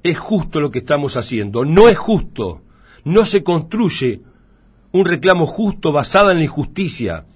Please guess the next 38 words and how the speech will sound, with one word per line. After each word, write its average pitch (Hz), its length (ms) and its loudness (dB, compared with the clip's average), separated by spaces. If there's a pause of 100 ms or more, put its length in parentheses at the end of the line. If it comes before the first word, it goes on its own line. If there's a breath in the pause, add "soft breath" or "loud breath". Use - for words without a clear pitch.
(460 soft breath)
basado 185 400 2
en 175 80 2
el 147 80 0
saqueo, 123 720 2 (400 soft breath)
basado 147 480 2
en 180 60 2
la 151 100 4
desintegración 139 760 -2
social, 123 600 -2 (420 soft breath)
basado 190 440 4
en 165 80 4
la 151 60 2
indefensión 151 800 0
total 165 340 0
y 196 40 6
absoluta 165 500 -2
de 151 80 4
todos 202 260 4
los 180 120 2
ciudadanos 175 420 2
que 165 140 2
anoche 180 480 4
pasamos 190 480 0
una 196 120 0
de 170 60 2
las 151 160 2
peores 202 480 6
noches 185 320 2
de 151 60 0
los 156 100 2
últimos 180 320 0
quince 175 380 -2
años. 95 420 -4 (1800 soft breath)
No 196 380 6
tienen 214 520 0
razón 175 380 0
de 160 100 -2
ser, 104 440 0